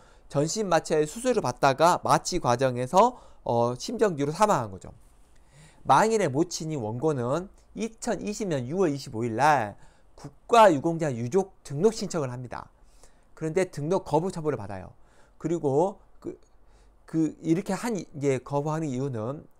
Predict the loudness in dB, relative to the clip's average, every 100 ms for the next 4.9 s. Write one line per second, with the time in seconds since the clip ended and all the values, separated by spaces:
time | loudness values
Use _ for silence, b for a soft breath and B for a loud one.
0 | -20 -14 -10 -8 -8 -6 -6 -6 -10 b
1 | b b b 2 6 6 4 -2 -4 0
2 | 2 4 2 2 -6 -6 -4 -2 -2 -4
3 | -4 -6 -4 2 2 2 -8 b b b
4 | -18 -8 -6 -2 -2 -2 0 0